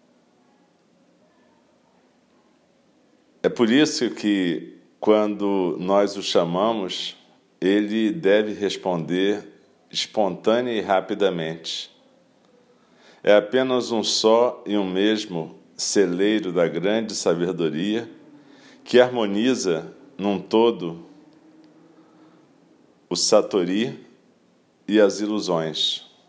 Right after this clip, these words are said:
nirvana e samsara. Assim, mesmo se vocês se colocarem em movimento, tal movimento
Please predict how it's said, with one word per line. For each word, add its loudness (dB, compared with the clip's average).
nirvana -2
e -4
samsara. -2
Assim, 0
mesmo 2
se -8
vocês 0
se -6
colocarem 2
em -6
movimento, -2
tal 8
movimento -2